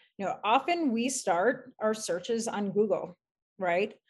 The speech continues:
You know, we're looking for a business in a certain category. You might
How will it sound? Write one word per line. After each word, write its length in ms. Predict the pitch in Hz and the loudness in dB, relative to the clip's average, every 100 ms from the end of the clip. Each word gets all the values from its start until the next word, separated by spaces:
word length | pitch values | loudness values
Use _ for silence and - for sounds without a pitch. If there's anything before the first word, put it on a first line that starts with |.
| _ _ _ _ | _ _ _ _
You 80 | 180 | -4
know, 40 | 180 | 2
we're 200 | 214 233 | 4 8
looking 520 | 226 233 247 240 247 | 6 6 2 2 2
for 200 | 226 202 | 4 4
a 20 | |
business 460 | 196 208 214 226 220 | 4 0 -2 -4 -4
in 80 | |
a 40 | 180 | -4
certain 360 | - 190 202 | -4 -4 -4
category. 920 | 196 170 165 175 170 170 190 220 214 - | -4 -2 -2 0 0 2 0 0 -4 -10
You 140 | 185 | -8
might 340 | 185 175 185 | 0 2 2